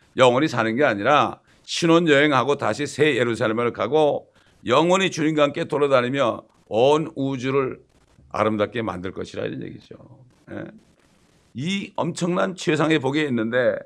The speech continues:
사단은 사람들의 마음을 어둡게 해가지고 그리스도의 영광스러운 복음의 광채가 비치지 못하게 하고 있는 거예요. 이 세상 교육, 마귀가 만들어놓은 모든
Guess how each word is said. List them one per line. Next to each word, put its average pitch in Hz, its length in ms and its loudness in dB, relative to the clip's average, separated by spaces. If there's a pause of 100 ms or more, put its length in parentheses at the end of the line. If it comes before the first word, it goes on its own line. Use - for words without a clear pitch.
(360)
사단은 123 680 0 (420)
사람들의 139 540 2
마음을 120 520 2
어둡게 139 420 0
해가지고 120 640 0 (640)
그리스도의 165 800 2 (280)
영광스러운 143 640 0
복음의 123 320 -2
광채가 110 600 0 (340)
비치지 117 400 -6
못하게 104 440 -4
하고 104 240 -4
있는 98 260 -6
거예요. - 260 -10 (600)
이 117 140 -6
세상 113 340 -4
교육, 104 260 -6
마귀가 123 480 -2
만들어놓은 113 580 -2
모든 110 420 -6